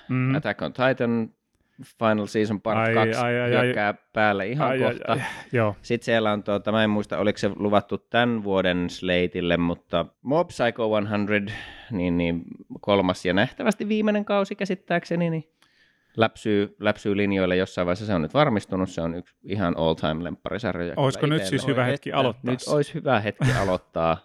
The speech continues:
Speaker 1: Joo.
Speaker 2: Mob Psycho. Se on, se on hieno sarja.
Speaker 1: Mm.
Speaker 2: Se on toimintaa ja se on näyttävyyttä ja siinä on sydäntä ja siinä on upeat hahmot.
Speaker 1: Noniin.
Speaker 3: Melkein itkettää jo.
Speaker 1: No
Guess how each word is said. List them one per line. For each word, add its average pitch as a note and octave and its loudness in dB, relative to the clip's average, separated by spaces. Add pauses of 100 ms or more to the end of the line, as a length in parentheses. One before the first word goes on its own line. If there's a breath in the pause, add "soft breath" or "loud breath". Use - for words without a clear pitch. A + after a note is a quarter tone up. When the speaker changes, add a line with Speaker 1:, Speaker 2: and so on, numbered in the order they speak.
Speaker 1:
Joo. A2+ 0
Speaker 2:
Mob F#2+ 2
Psycho. - -4
Se G2+ -2
on, D#2+ -2
se - -4
on F2 -2
hieno F2 -4
sarja. - -10
Speaker 1:
Mm. C3+ 0 (920)
Speaker 2:
Se F#2+ -4
on F2 0
toimintaa G#2+ 0
ja F2 0
se F#2 -2
on E2+ 0
näyttävyyttä E2 -2
ja D2 0
siinä E2+ 0
on D2 -2
sydäntä C#2 -4
ja A1 -8
siinä C#2+ -10
on C#2+ -18 (220)
upeat F2+ -6 (160)
hahmot. - -14
Speaker 1:
Noniin. E3+ 0
Speaker 3:
Melkein E3+ 0
itkettää A#2 -4
jo. B2 2
Speaker 1:
No A#2 -8